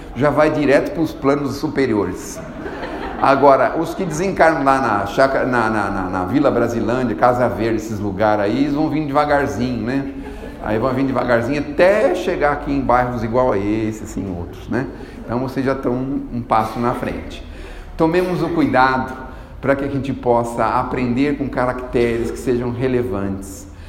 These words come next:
A nossa educação é importante, saber a língua, saber lidar com as coisas complexas da matéria, das coisas materiais, da administração, é maravilhoso. Mas nós não podemos esquecer que nós estamos aqui numa tarefa ainda maior.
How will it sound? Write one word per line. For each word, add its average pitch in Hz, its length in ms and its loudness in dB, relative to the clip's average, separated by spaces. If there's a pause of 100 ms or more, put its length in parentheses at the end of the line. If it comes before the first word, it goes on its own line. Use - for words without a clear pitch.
(200)
A 147 80 0
nossa 170 240 0
educação 143 440 -2
é 147 40 0
importante, 123 680 -2
saber 127 380 0
a 110 60 -2
língua, 113 500 -2
saber 120 500 0
lidar 117 640 0
com 110 80 -6
as 110 140 -4
coisas 123 300 -2
complexas 120 600 -2
da 110 160 4
matéria, 117 560 0
das 101 160 -4
coisas 117 300 0
materiais, 113 760 0
da 117 100 0
administração, 113 680 -4
é 180 80 -2
maravilhoso. 110 1120 -2 (480)
Mas 160 220 0
nós 156 180 -2
não 156 60 -2
podemos 143 480 -4
esquecer 127 400 -2
que 131 60 -6
nós 127 220 -4
estamos 117 440 -4
aqui 107 280 -4
numa 131 240 -2
tarefa 127 400 -2
ainda 139 280 -4
maior. 107 440 -2